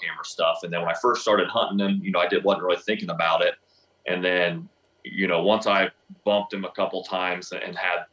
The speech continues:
you know, the, them scares a couple times, you know, you start thinking more and more. And I'm like, "Man, the," and, and this section, this piece of woods where, where I was hunting him is, it's, it's really weird. It's like, there'll be a good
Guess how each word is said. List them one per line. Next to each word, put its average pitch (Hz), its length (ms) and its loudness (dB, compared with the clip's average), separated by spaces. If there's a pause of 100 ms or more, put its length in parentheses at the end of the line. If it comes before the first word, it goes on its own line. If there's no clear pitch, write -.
you 90 100 -12
know, 82 160 -2
the, 85 160 0 (200)
them 85 160 -2
scares 92 480 0
a - 40 -12
couple - 280 -2
times, 82 320 -2
you 85 60 -12
know, 85 60 -6
you 82 60 -8
start 85 320 -2
thinking 87 280 -4
more 82 260 4
and 82 100 -2
more. 85 220 0
And 82 100 -4
I'm 80 120 -4
like, 76 160 0 (800)
"Man, 95 220 2
the," 85 120 0 (760)
and, 113 180 4
and 113 180 2
this 135 220 2
section, 160 380 -2
this 131 180 0 (320)
piece 156 180 -2
of 104 120 0
woods 143 460 0
where, 101 320 4
where 104 340 4
I 95 240 4 (280)
was 101 140 2
hunting 139 300 2
him 92 200 0
is, 82 260 -8 (1160)
it's, - 280 -2 (680)
it's 113 180 -4
really 139 260 6
weird. 87 320 2
It's - 160 -10
like, 92 260 2 (520)
there'll 101 140 4
be 123 200 2
a 135 40 2
good 117 320 0